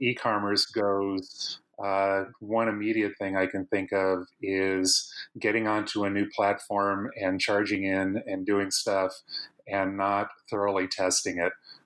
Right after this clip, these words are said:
Uh, I've changed platforms. Gosh, what now? I'm on my fourth platform right now. And I remember jumping on a previous one and getting a club set up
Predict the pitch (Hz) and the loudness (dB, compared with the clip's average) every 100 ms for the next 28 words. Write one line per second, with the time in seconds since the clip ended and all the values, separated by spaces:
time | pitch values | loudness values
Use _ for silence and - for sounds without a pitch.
0 | _ 104 98 95 92 92 90 _ - 104 | _ -4 0 2 2 0 -2 _ 0 2
1 | 101 - - _ - - 113 101 - - | 2 0 -12 _ -4 2 2 2 -4 -2
2 | 110 104 - 101 95 95 - - - _ | 0 0 0 0 0 2 0 0 -6 _
3 | - 95 82 - 104 95 95 92 90 98 | -2 0 2 2 0 0 0 2 2 0
4 | 95 90 110 101 - 101 95 - 95 92 | 0 0 0 -2 0 0 0 0 0 2
5 | 92 90 95 95 90 - - - _ 104 | 0 0 2 2 0 -4 -8 -8 _ 0
6 | 101 107 113 110 104 107 107 104 107 92 | 2 2 2 0 0 0 0 0 0 0
7 | - 120 110 107 104 - 107 104 98 107 | 0 0 2 0 0 0 0 2 0 2
8 | 110 95 - 127 127 - 117 113 113 | 2 0 -2 0 0 0 -2 2 2